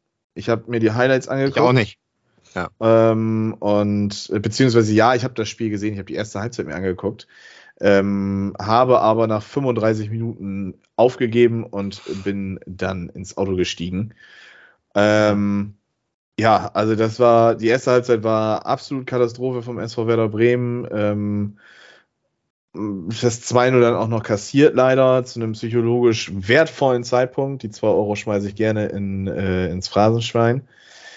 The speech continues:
Speaker 1: Ähm, aber Bremen kam gut raus wieder aus der Halbzeit.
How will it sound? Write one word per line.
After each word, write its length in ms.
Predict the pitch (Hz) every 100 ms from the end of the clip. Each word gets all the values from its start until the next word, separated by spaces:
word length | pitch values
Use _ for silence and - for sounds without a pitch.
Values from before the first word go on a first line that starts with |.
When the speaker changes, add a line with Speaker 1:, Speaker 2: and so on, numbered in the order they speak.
| - - - _ _ _
Speaker 1:
Ähm, 720 | 113 117 117 113 113 113 110 - _ _ _ _ _ _ _ _ -
aber 540 | 107 135 147 160 160
Bremen 340 | 151 120 143 143
kam 320 | 139 135 131
gut 240 | 127 127
raus 540 | 123 123 98 87 - - -
wieder 220 | 95 92
aus 160 | 76 87
der 140 | 92
Halbzeit. 500 | 95 95 - 101 117